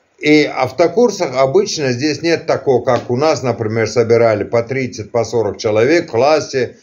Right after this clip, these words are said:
Вот я как в Томске учился, да? Вот. Э, и, как говорится,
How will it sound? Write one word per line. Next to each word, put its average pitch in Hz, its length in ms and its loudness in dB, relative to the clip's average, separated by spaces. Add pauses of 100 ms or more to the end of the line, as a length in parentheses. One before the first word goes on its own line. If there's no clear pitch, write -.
(160)
Вот 107 160 -4
я 120 120 2
как 113 220 -2
в - 40 -8
Томске 117 380 -2
учился, 101 400 -4
да? 156 340 0 (380)
Вот. 104 400 0 (560)
Э, 101 600 -2
и, 110 600 2
как 98 200 -6
говорится, 98 1040 0